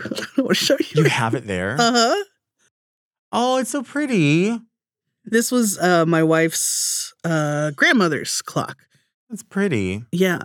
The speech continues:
Speaker 1: it doesn't work anymore. But apparently, when it worked, on the hour, it would do a different bird call. <laughs>
Speaker 2: Oh, I love that.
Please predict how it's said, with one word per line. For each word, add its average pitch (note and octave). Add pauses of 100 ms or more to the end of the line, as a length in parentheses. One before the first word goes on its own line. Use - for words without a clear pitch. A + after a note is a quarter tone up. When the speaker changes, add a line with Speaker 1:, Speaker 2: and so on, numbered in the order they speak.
(140)
Speaker 1:
it F#3+
doesn't C4
work F3
anymore. - (100)
But F#3+
apparently, E3+
when D#3+
it G#3
worked, F3 (500)
on G3
the F#3+
hour, A2
it F3
would E3+
do E3+
a D#3+
different E3
bird E3+
call. G#3
<laughs> - (460)
Speaker 2:
Oh, B2
I A#2
love A2
that. G2